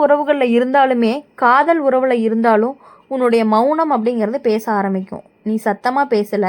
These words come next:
சண்டை போடல, ஆனா நீ பின்வாங்க ஆரம்பிச்சிட்ட. அந்த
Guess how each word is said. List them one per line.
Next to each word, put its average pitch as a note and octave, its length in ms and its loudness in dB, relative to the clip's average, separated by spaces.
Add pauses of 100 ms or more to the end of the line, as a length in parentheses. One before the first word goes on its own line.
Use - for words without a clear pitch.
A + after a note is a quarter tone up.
(720)
சண்டை B3+ 340 0
போடல, G3+ 300 4 (460)
ஆனா G3 180 0 (160)
நீ C#4 80 -4 (160)
பின்வாங்க C#4 440 -2 (160)
ஆரம்பிச்சிட்ட. G3 460 -4 (680)
அந்த A3 120 0